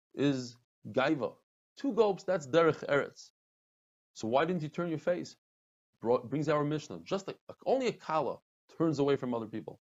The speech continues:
Other men do not do so. Rabbi Shmuel Rabbi Yossi, the Gemara in Bava Metzia says, was very heavy. They gave him a cup, and he took it immediately,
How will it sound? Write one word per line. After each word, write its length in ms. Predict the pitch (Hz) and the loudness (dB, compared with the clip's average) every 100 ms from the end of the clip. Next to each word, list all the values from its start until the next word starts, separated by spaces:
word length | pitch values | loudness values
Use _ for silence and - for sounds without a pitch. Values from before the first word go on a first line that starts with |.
| - | 0
Other 340 | 165 170 143 - _ - | 2 2 -2 -6 _ -2
men 400 | 165 202 175 151 _ | 2 2 0 -8 _
do 100 | 104 | -4
not 240 | 147 151 - | 0 0 -2
do 120 | 143 | -8
so. 260 | - - - _ _ _ - | -6 -10 -10 _ _ _ -8
Rabbi 120 | 104 | -2
Shmuel 200 | 220 214 | 4 6
Rabbi 180 | 156 127 | 6 4
Yossi, 400 | 180 156 120 110 | 2 2 -2 -6
the 60 | |
Gemara 200 | 98 143 | -2 -2
in 60 | 143 | 0
Bava 160 | 131 107 | -2 -4
Metzia 220 | - 131 | -6 -6
says, 240 | - 113 | -4 -6
was 120 | 98 | -6
very 240 | 92 147 113 | -2 -2 0
heavy. 260 | 123 95 - _ _ _ _ - _ | -4 -8 -12 _ _ _ _ -20 _
They 80 | - | -6
gave 240 | 110 185 190 | 0 2 4
him 240 | 175 151 _ - | 0 -4 _ -16
a 60 | - | -16
cup, 420 | - 185 - - _ _ _ _ _ _ _ | 0 2 2 -4 _ _ _ _ _ _ _
and 180 | - 127 | -2 -2
he 80 | 135 | -2
took 240 | 143 202 | -2 2
it 100 | 190 | 4
immediately, 600 | 175 170 185 165 165 165 | 4 2 0 -2 -2 -6